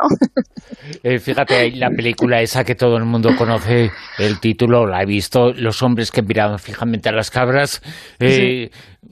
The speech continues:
Speaker 2: seguramente las, eh, cabras no se dejaban mirar fijamente porque decían, "Este es un infeliz, este no nos interesa".
Speaker 1: <laughs> Bueno, de ahí se trae una lección muy importante, ¿eh? Que la
Speaker 2: Desde luego
Speaker 1: felicidad
Speaker 2: que sí.
Speaker 1: es contagiosa y atrae buen rollo, ¿no? Pero imagínate, se acercan a ti, interactúan más, pasan más tiempo contigo, es,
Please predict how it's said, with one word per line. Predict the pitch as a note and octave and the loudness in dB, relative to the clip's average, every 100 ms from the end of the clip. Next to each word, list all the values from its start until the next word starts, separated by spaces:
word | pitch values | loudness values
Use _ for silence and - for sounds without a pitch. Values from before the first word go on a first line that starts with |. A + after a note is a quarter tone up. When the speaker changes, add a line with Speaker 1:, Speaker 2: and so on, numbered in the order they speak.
| - | -14
Speaker 2:
seguramente | - B2+ B2+ C3 C3 A#2+ C3 | -2 2 4 4 0 -2 0
las, | A#2+ - | 0 2
eh, | C3 B2 | 2 2
cabras | - A2+ A2 A2+ | 0 0 0 2
no | A#2 | 0
se | F#2 | 2
dejaban | A2 G#2 A2+ G#2+ G#2 | 2 2 2 0 0
mirar | A2 A2 G#2 F#2+ | -2 0 -2 -4
fijamente | G#2+ G2+ A2+ A2 G#2 A2+ | -8 -2 0 0 2 0
porque | G#2+ G#2+ | 0 0
decían, | G2 G2+ G#2+ - | -2 -2 -6 -2
"Este | G#3+ D3+ - | 0 0 -4
es | - | -6
un | B2 | -4
infeliz, | A2+ A2 A#2 B2+ B2+ - - A2+ - | -2 -2 2 2 2 -2 -18 -10 -2
este | A#2 - A#2 | -2 0 -2
no | G#2+ | -2
nos | G#2 F#2+ | -4 -4
interesa". | A2+ A2 F#2 - - - _ _ - - - | -6 -4 -6 -8 -14 -18 _ _ -20 -18 -8
Speaker 1:
<laughs> | - - - - C4+ A#3 - B3 | -4 -2 -2 -2 0 0 0 -2
Bueno, | E3+ D#3 G#3 | -2 -4 -2
de | |
ahí | D3+ | -2
se | E3 B3 | -2 -2
trae | A3+ A3+ | 2 2
una | A3 | 2
lección | F3+ - G3 | 2 0 -2
muy | |
importante, | G3 F3+ D#3 D3 F3+ | 0 0 0 0 2
¿eh? | C4 | 2
Que | E3 | 2
la | E3 | 2
Speaker 2:
Desde | E3 D#3 - | 2 2 2
luego | - | 4
Speaker 1:
felicidad | B2+ F#3 C4+ D4+ | 4 4 4 2
Speaker 2:
que | A3 | -2
sí. | G#3 - - | -10 -6 0
Speaker 1:
es | G#3+ | 2
contagiosa | A#3+ A3 - G#3+ - B3 | 2 0 -2 -2 2 2
y | G#3+ | 4
atrae | E3+ E3+ F#3+ | 2 2 2
buen | F3+ E3 | 0 -2
rollo, | D3 C#3+ | -4 -2
¿no? | F3 C4+ | 0 0
Pero | |
imagínate, | F#3 D#3+ F#3 E3 | -2 -2 0 0
se | E3 D#3+ | 0 0
acercan | F3+ G3+ | 0 2
a | F#3+ | 0
ti, | F3 F#3+ G#3+ | 2 4 6
interactúan | G#3 F#3 - - F#3 E3+ D#3+ | 4 4 -2 0 2 2 2
más, | D#3+ G3 G3+ - | 0 2 0 0
pasan | F3+ C#3 | -6 -4
más | D#3 | -4
tiempo | F3 E3 | -2 0
contigo, | C#3 D#3 F#3+ A3+ F#3+ F#3+ F#3+ | 0 0 2 4 4 6 4
es, | F3 - | 2 -2